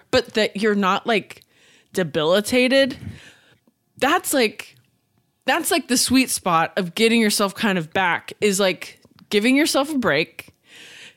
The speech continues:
understanding that you are older, your body is different, and what has been done in your life is done. You might have something even better waiting for you,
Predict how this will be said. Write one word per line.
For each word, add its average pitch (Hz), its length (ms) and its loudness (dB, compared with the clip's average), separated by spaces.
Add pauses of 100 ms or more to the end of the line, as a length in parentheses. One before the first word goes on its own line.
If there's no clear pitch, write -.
(340)
understanding 214 760 2
that 202 140 0
you 185 140 0
are 160 280 2
older, 170 520 0 (360)
your 196 140 0
body 185 440 0
is 233 240 0
different, 226 800 -2 (520)
and 196 680 -2 (240)
what 226 340 -2
has 226 360 0
been 220 320 0
done 220 320 2
in 269 100 4
your 262 140 4
life 233 420 0
is 240 380 -2
done. 170 480 -2
You 233 160 0
might 269 180 2
have 269 160 -2
something 202 480 -2
even 214 400 0
better 190 320 0
waiting 175 360 0
for 196 240 -4
you, 226 320 0